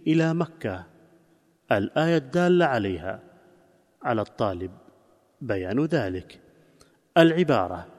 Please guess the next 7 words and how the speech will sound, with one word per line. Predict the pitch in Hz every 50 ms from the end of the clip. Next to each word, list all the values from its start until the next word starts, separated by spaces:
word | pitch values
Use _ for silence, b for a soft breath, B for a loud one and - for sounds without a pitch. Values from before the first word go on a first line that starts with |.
| - - - - - _ -
قتال | - - - - - 143 156 160 165
الملائكة | 170 156 135 117 117 131 143 156 160 180 - 170 147 - - 160 160 160 139
مع | 107 98 117 123 123 147
المؤمنين | 151 139 120 113 131 160 - - 156 156 156 160 165 160 160 160 160
في | 156 - - 120 107 95 95
غزوة | 87 110 139 143 147 160 165 160 - 175 - -
حنين، | 165 160 165 147 120 101 90 87 87 98